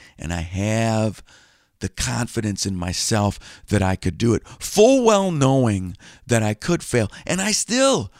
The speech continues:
could fail at this. I could turn around next week and look at the podcast statistics and see that nobody's listening to the show except for me.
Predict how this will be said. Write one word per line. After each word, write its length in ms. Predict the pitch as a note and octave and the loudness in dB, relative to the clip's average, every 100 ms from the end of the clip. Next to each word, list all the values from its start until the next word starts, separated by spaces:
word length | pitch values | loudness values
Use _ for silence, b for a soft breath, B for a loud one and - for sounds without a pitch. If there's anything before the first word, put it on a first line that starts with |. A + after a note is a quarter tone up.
| b b b | b b b
could 200 | - C3 | 0 0
fail 440 | - - A#2 G#2 | 0 0 0 0
at 180 | F#2+ F2 | -2 -4
this. 440 | F#2+ F2 D#2+ - - b b b | -4 -4 -4 -8 -10 b b b
I 140 | - | -2
could 240 | F3+ C#4+ - | -2 -2 -4
turn 300 | - G3+ F#3+ | -4 -2 -2
around 600 | D#3 C#3 C3+ C3 C3 B2+ B B B | 0 0 0 0 0 -4 B B B
next 500 | A2+ C3 B2+ - - | -4 -2 -2 -4 -4
week 500 | A2+ A#2+ G#2 - - B B | 0 0 -2 -6 -16 B B
and 180 | - A#2+ | -2 0
look 220 | A2+ C#3+ | 0 0
at 160 | D#3+ C#3 | 0 -2
the 80 | A2+ | -4
podcast 840 | - B2 C3 B2+ D3 B2 A#2+ - - B | -4 -2 -2 -2 -2 0 0 -4 -10 B
statistics 960 | B - - - - A#2+ - G#2 - - | B -4 -2 0 0 -2 0 -4 -2 -4
and 120 | A2 | -2
see 420 | - E3+ E3+ F3 B F3 | -2 -2 -2 -6 B -6
that 180 | - - | -2 -2
nobody's 600 | E3 F3 G3+ A#3+ A#3 E3+ | 2 4 4 4 2 2
listening 420 | F3+ F3+ E3 F3 | 2 2 0 -2
to 80 | E3 | 0
the 120 | C#3 | 0
show 420 | B2+ - A#2+ B2 | 0 2 4 4
except 420 | F2 - - A#2+ - | 2 0 -2 -2 -2
for 160 | G#2+ | -2
me. 380 | G2+ G#2 F#2 F2 | 0 -2 -2 -6